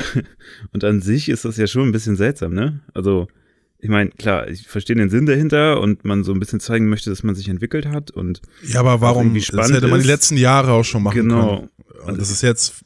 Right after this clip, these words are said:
Speaker 2: Facebook damit auf einmal kommt.
Speaker 1: Ja, ich hatte dann auch auf Facebook von, von dem W D R so einen Post reingespielt gekriegt.
Speaker 2: Ja.
Speaker 1: Von Rob Vegas, der hatte auf Twitter geschrieben,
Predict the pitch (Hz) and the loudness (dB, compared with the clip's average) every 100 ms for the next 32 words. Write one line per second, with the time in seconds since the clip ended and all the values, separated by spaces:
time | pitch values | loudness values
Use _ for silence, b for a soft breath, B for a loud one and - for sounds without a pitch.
0 | - - 113 - 110 101 101 95 95 95 | -6 -2 0 0 -4 -2 -2 -4 -6 -8
1 | - 95 92 - - 110 104 123 120 117 | -8 -8 -8 -10 -4 0 0 0 0 0
2 | 107 107 107 - 131 143 - 92 - - | 0 -2 -4 -2 -2 -2 -8 -8 -8 -4
3 | 98 95 - 101 95 90 95 98 87 104 | -2 -2 -2 -2 -2 -2 -2 -2 0 0
4 | 90 90 87 80 - 117 127 - 85 87 | -2 -4 -8 -10 -8 -4 -4 -6 -8 -8
5 | - - 92 - - - 135 - _ _ | -10 -8 -8 -8 -12 -8 -8 -12 _ _
6 | _ _ _ _ 120 113 104 - - - | _ _ _ _ -12 -10 -10 -16 -10 -2
7 | 98 95 110 - 110 120 98 - 101 98 | -2 0 -2 0 0 2 0 0 -2 -2
8 | - - - 127 110 - - 113 113 110 | -6 -6 -4 0 -2 -4 -2 0 2 0